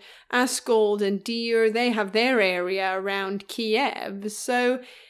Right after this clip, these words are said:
it's now that we get a bit of a story that is similar in some way to Ansgar's story, just with a bit less detail. The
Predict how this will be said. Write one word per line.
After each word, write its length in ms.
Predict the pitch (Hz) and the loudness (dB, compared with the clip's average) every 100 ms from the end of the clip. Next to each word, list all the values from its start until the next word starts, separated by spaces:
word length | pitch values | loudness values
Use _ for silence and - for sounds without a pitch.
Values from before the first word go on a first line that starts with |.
| _ | _
it's 220 | 277 - | -6 0
now 400 | 285 320 370 415 | 2 4 4 4
that 300 | 349 285 - - _ - | 4 2 -2 -8 _ -12
we 460 | 233 226 226 214 | -6 -4 -4 -4
get 200 | 214 247 | -2 0
a 40 | 220 | -2
bit 260 | 233 240 | 0 0
of 100 | 214 | 0
a 40 | 214 | -4
story 840 | - - 277 269 254 233 208 202 | -4 -6 -2 0 2 4 2 2
that 260 | 196 196 - | 0 -2 0
is 140 | 208 | -4
similar 880 | - - 277 262 247 214 202 190 190 | -4 -4 0 0 2 2 2 2 2
in 160 | 190 196 | 0 -2
some 320 | - 196 196 | -4 -2 -2
way 320 | 190 190 190 | -2 0 -2
to 320 | - 202 196 - - | -2 -2 -4 -6 -2
Ansgar's 680 | 214 269 262 - 107 - 180 | 2 2 2 -2 -4 -4 -8
story, 800 | - 214 107 196 - 220 202 - | -6 -4 -4 -4 -6 -4 -6 -6
just 260 | - 208 - - | -6 -6 -8 -6
with 240 | 220 202 | 0 0
a 80 | 202 - - | 0 -12 -8
bit 220 | - - | -6 -2
less 240 | 208 175 - | -2 -4 -6
detail. 720 | 214 - - - - - - _ _ _ _ _ _ 214 | -10 -10 -10 -10 -10 -12 -14 _ _ _ _ _ _ -2
The 240 | 254 | -2